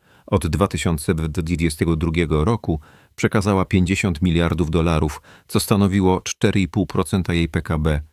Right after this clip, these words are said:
więcej niż jakikolwiek inny kraj w przeliczeniu na wielkość gospodarki. Polska przyjęła trzy miliony ukraińskich uchodźców, oddała setki czołgów, dziesiątki samolotów mig dwadzieścia dziewięć,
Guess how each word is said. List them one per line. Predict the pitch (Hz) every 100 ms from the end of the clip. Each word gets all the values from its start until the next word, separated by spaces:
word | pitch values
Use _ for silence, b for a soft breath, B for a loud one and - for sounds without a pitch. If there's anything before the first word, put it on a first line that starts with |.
| _ _ _ -
więcej | 92 82 92
niż | 85 80
jakikolwiek | - - 78 95 85 82
inny | 123 98 82
kraj | 78 95 85 82
w |
przeliczeniu | - 101 85 80 95 85
na | 82 78
wielkość | 87 78 82 80 -
gospodarki. | 71 82 - 78 76 71 - 71 78 _ _ _ _ _ _ _ _ -
Polska | 123 117 - 101
przyjęła | - 104 92 90 82
trzy | - -
miliony | 98 87 87 87
ukraińskich | 85 90 85 80 85 -
uchodźców, | 82 - 73 - 90 82 - b b b b
oddała | 107 90 95 87 82 82
setki | - - - 80
czołgów, | - 90 78 82 82 -
dziesiątki | 87 90 104 87 -
samolotów | - 85 85 85 87 76
mig | 90 85
dwadzieścia | 80 82 78 - 87
dziewięć, | 101 90 90 -